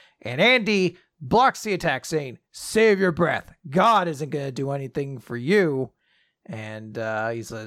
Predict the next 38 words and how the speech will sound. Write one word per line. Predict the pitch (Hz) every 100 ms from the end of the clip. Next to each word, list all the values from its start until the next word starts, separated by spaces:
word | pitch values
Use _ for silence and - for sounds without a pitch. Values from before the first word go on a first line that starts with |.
| 107
he | 120
looks | 110 135 -
at | 120
the | 127
creature. | 120 127 120
He's | 120 120
like, | 110 - -
"Is | 131
this | 139 -
a |
U | 139 143
M | 151
A? | 202 202 170
No, | 165 190 143 110
it's | -
too | - 190
weak. | 165 101 _ _
You're | 131 143 147
a | 120
junior, | 104 127 190 226 170 113 101
huh?" | 101 143 180 185 _ _ _ _ -
And | 123 123 - _ _ _
he's | 156 139
like, | 156
"Oh, | - 175
you | 123 139
asked | 156 -
who | 165
I | 156
am? | 180 170 _
Right, | 180 151 -
let's | 196 180
see." | - 160 95 _ _ _ _ _ _ _ _ _ _ _ _ _ _ 196
Oh, | 196 175
and | 156
he, | 135 120 - 139
he | 123
fucking | 113 151 147 135 131